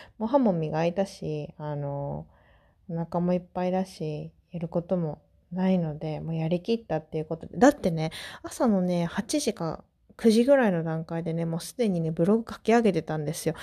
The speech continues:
だからね、なんかすごく、あの、プラクティカルないい日でした。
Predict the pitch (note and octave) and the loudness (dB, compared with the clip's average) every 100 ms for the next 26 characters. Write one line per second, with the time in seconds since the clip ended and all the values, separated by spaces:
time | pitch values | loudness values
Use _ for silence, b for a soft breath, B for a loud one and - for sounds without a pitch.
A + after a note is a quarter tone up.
0 | B B - F3 - D#3+ D#3+ E3 E3 D#3+ | B B -4 -4 -2 -2 0 2 2 2
1 | D#3 D#3 D#3+ E3+ - G3 G3 - D#3 D#3+ | -2 -4 -6 -6 -2 0 -2 -2 -6 -8
2 | - D#3 D3+ D3+ D3 D#3+ E3 _ _ _ | -10 -10 -8 -8 -8 -10 -12 _ _ _
3 | _ _ _ _ - G3 - - A3+ D#3+ | _ _ _ _ -8 -6 -2 -2 0 0
4 | D3+ D3 - A3 A3 F#3+ F#3+ - - - | -2 -6 -4 -2 -2 -2 -4 -6 -10 -12